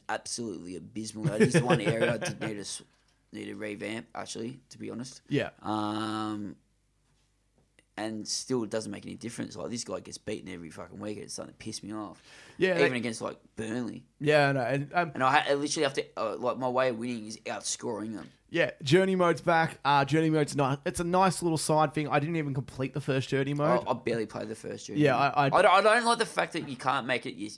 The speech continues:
Speaker 1: your own.
Speaker 2: Yeah, I
Speaker 1: Like,
Speaker 2: get,
Speaker 1: the
Speaker 2: I
Speaker 1: Alex
Speaker 2: get
Speaker 1: Hunter
Speaker 2: that.
Speaker 1: story, I get, I get why they can do it, uh, 'cause they're very limited otherwise if they ma-, you make your own player. But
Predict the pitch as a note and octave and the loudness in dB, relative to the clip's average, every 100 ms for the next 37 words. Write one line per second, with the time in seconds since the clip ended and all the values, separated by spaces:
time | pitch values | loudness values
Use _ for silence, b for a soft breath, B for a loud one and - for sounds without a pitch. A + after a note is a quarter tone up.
0 | - A#2 G#2+ A2+ E3 F#3+ b b b b | -10 -6 -4 -4 -6 -10 b b b b
1 | - A#3 A#3 A3 A3+ G#3+ F#3+ F3 F3+ F#3+ | 2 6 8 6 4 4 4 4 4 4
2 | G3+ D#3 F3+ E3 D3+ D#3+ D3 C3 B2 D3+ | 6 4 2 0 0 2 4 4 2 -2
3 | D3 - C3+ D#3 D3+ C3+ B2+ A2 A#2 A2+ | -2 -4 -2 -2 0 0 0 -4 -8 -4
4 | C#3+ A2+ A#2+ G2+ C#3 A#2+ A#2+ B2+ B2 A#2 | -2 -2 -6 -10 -12 -8 -6 -4 -4 -4
5 | A#2 B2 B2+ A#2+ A2+ A#2 A#2 A2+ A2 G#2 | -8 -6 -2 0 0 -2 -2 -2 -6 -8
6 | A2 G#2+ G#2 B2 A#2+ A#2 G2+ A2 A2 - | -8 -6 -8 -6 -4 -4 -4 -6 -8 -4
7 | G#2 A2 A2+ A2+ | -2 -2 -2 -6